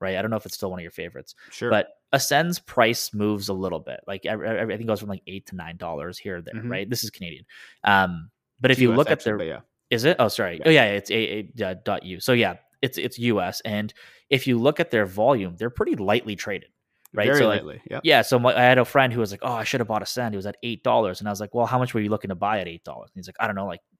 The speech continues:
Speaker 1: X number of dollars." Like, well, if you had done that, the price would have been ten dollars.
Speaker 2: Yeah. <laughs>
Speaker 1: Right? And, and he, and he did, he couldn't understand that. Right. And I
Speaker 2: Right.
Speaker 1: was like, "No, no, no." So, like, you have to, you have to, you have to, like, look, get level two quotes. You gotta see this, this, and this. Right. So what I'm getting at with that is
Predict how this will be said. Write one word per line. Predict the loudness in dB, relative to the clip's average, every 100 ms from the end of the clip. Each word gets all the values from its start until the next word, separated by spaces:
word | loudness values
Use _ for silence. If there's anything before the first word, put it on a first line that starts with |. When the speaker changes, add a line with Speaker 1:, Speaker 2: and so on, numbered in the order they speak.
| -8
Speaker 1:
X | -8 -6
number | -10
of | -4
dollars." | -4 -4 -8
Like, | -8
well, | -6 -6 -8
if | -8
you | -4
had | -4 0
done | 0 0
that, | -6 -8
the | -10
price | -8 -8
would | -8
have |
been | -10
ten | -12 -10 -10
dollars. | -12 -18 -20 -12
Speaker 2:
Yeah. | -8 -8 -2 0
<laughs> | 0 0
Speaker 1:
Right? | 2 2 0 -8 -4
And, | -4 2
and | 2 4
he, | 2
and | 2
he | 4
did, | 4 4
he | 2
couldn't | 2 2
understand | 0 0 0 0 -2
that. | -6 -18 _ _ _ _ _
Right. | 4 4 4
And | 2
I |
Speaker 2:
Right. | 4
Speaker 1:
was | 4
like, | 0 0
"No, | -2
no, | 0
no." | 2
So, | 2
like, | 0 2
you |
have | 2
to, | 2 2
you | 2
have |
to, | 0
you | 0 2
have | 2
to, | -2
like, | -2
look, | -6 -4
get | -4
level | 0 -2 -2
two | -6
quotes. | -4 0 0 0
You |
gotta | -4 -4
see | -6 -6
this, | -2 -4 -4
this, | -8 -10
and | -8
this. | -6 -6 -6
Right. | -6 -6 _ -20 -20 -20 _
So | 2 2 2 _
what | 2 2
I'm | 4
getting | 2 4
at | 0
with | 0
that | -4
is | -6